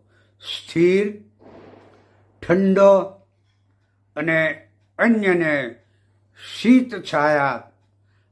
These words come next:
આપનાર બની રહે છે. શાંત પાણી બહુ ઊંડા હોય છે. "સર્વથા સૌ સુખી થાઓ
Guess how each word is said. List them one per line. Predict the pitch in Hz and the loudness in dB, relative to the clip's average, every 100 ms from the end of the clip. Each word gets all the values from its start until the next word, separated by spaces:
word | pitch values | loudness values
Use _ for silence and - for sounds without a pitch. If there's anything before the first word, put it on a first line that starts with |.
| _ _ _ | _ _ _
આપનાર | 143 151 - 147 143 135 120 - _ _ _ _ _ _ | 0 0 -4 -2 0 0 -4 -16 _ _ _ _ _ _
બની | 131 139 196 | -10 -6 -4
રહે | 170 147 143 127 | 0 0 0 -4
છે. | 127 113 92 - _ _ _ _ _ _ _ _ _ _ _ - - | -6 -8 -10 -20 _ _ _ _ _ _ _ _ _ _ _ -18 -4
શાંત | 147 160 170 143 - | -2 0 -2 -6 -14
પાણી | 117 143 160 165 143 110 - _ _ _ _ _ _ _ _ - | -10 -2 -2 0 -6 -8 -16 _ _ _ _ _ _ _ _ -12
બહુ | 135 147 156 156 147 135 - _ _ | -2 0 2 0 -2 -4 -16 _ _
ઊંડા | 151 180 175 175 170 | -6 -4 -2 -2 0
હોય | 151 151 | 0 -4
છે. | 143 - 139 101 92 _ _ _ _ _ _ _ _ _ _ _ _ _ _ _ _ - - | -6 -4 -4 -4 -8 _ _ _ _ _ _ _ _ _ _ _ _ _ _ _ _ -20 0
"સર્વથા | 185 180 180 170 - 160 151 143 113 _ _ _ _ _ _ - | 2 2 2 -4 -2 0 0 -2 -6 _ _ _ _ _ _ -6
સૌ | 190 220 208 - | 4 4 4 -2
સુખી | - - 160 165 156 | -14 -14 -8 -4 -4
થાઓ | 151 147 143 143 139 135 151 | -2 -2 -2 -2 -2 -4 -8